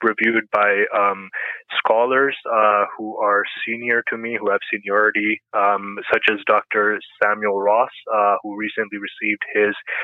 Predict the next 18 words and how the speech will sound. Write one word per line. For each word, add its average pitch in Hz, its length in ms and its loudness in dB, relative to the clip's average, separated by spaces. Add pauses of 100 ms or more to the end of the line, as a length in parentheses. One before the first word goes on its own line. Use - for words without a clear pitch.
(200)
P 107 160 2
H - 200 2
D 107 160 2
in 101 100 -2
religious 104 380 0
studies 101 400 0
from 101 140 -4
Yale 104 240 2
University. 107 800 2 (360)
Um, 107 440 2 (160)
the 113 60 0
papers 147 580 0 (100)
were 113 240 0
then 131 240 0
turned, 104 560 0
after 110 300 0
being 104 260 -6
published, 107 580 0